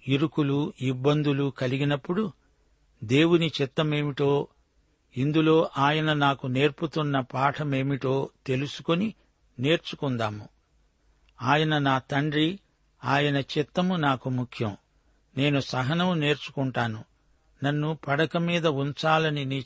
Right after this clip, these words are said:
చిత్తమైతే, దేవా, అదే నాకు ఇష్టం. ఈ విధంగా తండ్రితో సహకరిస్తాను,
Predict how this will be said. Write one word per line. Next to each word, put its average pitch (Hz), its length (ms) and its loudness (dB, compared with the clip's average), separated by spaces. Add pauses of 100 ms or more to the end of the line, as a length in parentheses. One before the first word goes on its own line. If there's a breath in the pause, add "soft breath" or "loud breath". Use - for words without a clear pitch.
చిత్తమైతే, 151 760 -2 (520)
దేవా, 135 540 0 (320)
అదే 147 360 2
నాకు 143 380 0
ఇష్టం. 120 480 -6 (920)
ఈ 151 160 4
విధంగా 147 540 0
తండ్రితో 147 640 -2
సహకరిస్తాను, 135 1120 -2